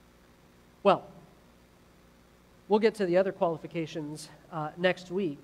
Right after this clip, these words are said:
but the biblical office of overseer, we have seen this morning so far, is a noble role of servant leadership that requires a man of noble character.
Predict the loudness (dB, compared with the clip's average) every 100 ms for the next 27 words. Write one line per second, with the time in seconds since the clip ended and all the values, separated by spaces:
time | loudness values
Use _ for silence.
0 | -4 -4 -4 -14 -16 -2 -2 2 4 4
1 | 2 -4 2 2 2 -4 -6 -10 -2 0
2 | -2 -10 -10 -2 -2 -2 -8 -10 -10 -10
3 | -4 -2 -2 -6 -2 0 0 -2 0 0
4 | 0 -4 -8 -4 -2 -2 -4 -4 -2 -2
5 | -4 2 2 4 0 -2 -6 -20 -20 -4
6 | 2 4 4 2 -2 -10 -20 -12 -12 -12
7 | -8 -4 -4 -4 -6 -6 -6 -8 -14 -12
8 | -10 -10 -10 0 2 2 0 -6 -12 -4
9 | 0 0 -2 -2 -2 -2 -8 -6 -4 -4
10 | -6 -20